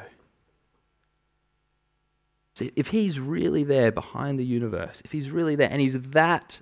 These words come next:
vast, he's someone that you drop everything for. You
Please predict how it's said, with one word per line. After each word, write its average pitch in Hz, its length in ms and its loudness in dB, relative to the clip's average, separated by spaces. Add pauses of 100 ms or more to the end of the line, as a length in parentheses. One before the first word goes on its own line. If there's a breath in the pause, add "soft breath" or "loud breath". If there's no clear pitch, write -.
vast, 123 1000 -2 (2250)
he's 120 120 -8
someone 165 360 -4
that - 140 -6
you 120 80 -4
drop 123 400 -2
everything 120 480 -6
for. - 460 -10 (3250)
You 107 100 -8